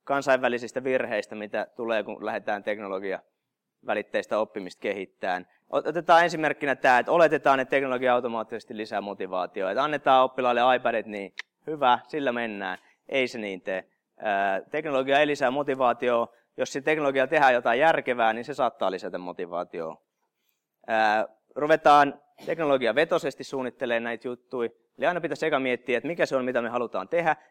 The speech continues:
ja valita siihen sit sopivat laitteet. Teknologiaa ei oikeasti tarvii kaikkeen. Ja, niin kuin, piirtäminen, kuvataide, niin ei siitä tarvii, niin kuin, tabletille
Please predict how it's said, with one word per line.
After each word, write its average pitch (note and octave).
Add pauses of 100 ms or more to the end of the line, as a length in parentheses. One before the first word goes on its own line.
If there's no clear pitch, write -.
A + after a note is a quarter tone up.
ja C#3
valita D3
siihen B2+
sit A2+
sopivat G#2
laitteet. F2+
Teknologiaa E3
ei F3
oikeasti C#3
tarvii G#2
kaikkeen. D#2 (460)
Ja, B2
niin D3
kuin, D3+ (920)
piirtäminen, B2+ (760)
kuvataide, A#2+
niin A#2
ei B2+
siitä D3+
tarvii, B2
niin A2
kuin, G#2
tabletille G2